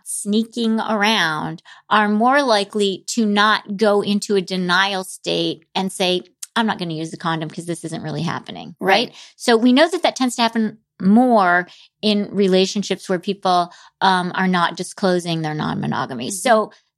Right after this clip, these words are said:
Speaker 1: let's stop stigmatizing people in C N M relationships as somehow more diseased. The research tells us that that's not the case at all.
Speaker 2: Also, the truth of the matter is, when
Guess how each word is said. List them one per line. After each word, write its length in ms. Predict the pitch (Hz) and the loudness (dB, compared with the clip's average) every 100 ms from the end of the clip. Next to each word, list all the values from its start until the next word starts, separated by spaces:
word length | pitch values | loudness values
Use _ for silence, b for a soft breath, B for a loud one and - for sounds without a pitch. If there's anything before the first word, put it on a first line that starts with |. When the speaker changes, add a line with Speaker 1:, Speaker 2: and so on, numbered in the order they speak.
| - | -2
Speaker 1:
let's 280 | 214 240 - | 4 4 2
stop 380 | - 233 208 - | -2 2 2 0
stigmatizing 800 | - 208 196 196 196 175 180 180 | -4 -2 0 -2 0 0 0 -2
people 540 | 185 180 175 175 170 | -2 -2 -2 0 -2
in 200 | - 175 | -2 -4
C 220 | - 175 | -2 -2
N 160 | 165 160 | -2 -2
M 140 | 160 | -4
relationships 760 | 160 160 175 - 175 165 - - | -4 -2 -4 -4 -6 -6 -6 -6
as 180 | 165 - | -6 -2
somehow 480 | 175 175 170 156 - | -2 0 0 -2 -4
more 320 | 170 170 165 | -2 0 -2
diseased. 640 | 156 156 147 165 208 240 - 170 | -2 -8 -4 0 0 -4 -8 -2
The 140 | 180 | -2
research 460 | 165 - 202 - - | -2 -4 -6 -6 -2
tells 260 | 185 180 | 0 0
us 140 | 175 - | -4 -2
that 200 | 170 147 196 | 0 0 0
that's 280 | 156 - | -4 -4
not 200 | 185 175 190 | 0 0 -2
the 40 | |
case 320 | - 185 - - | -2 -2 -2 -6
at 140 | 165 | 0
all. 200 | 123 - - | 0 2 2
Speaker 2:
Also, 220 | 254 - | 2 0
the 100 | 226 | -2
truth 160 | 233 240 | -2 -2
of 80 | |
the 80 | 247 | 0
matter 280 | 233 196 175 | 2 2 2
is, 240 | 175 180 170 | 0 -2 0
when 240 | 185 | -2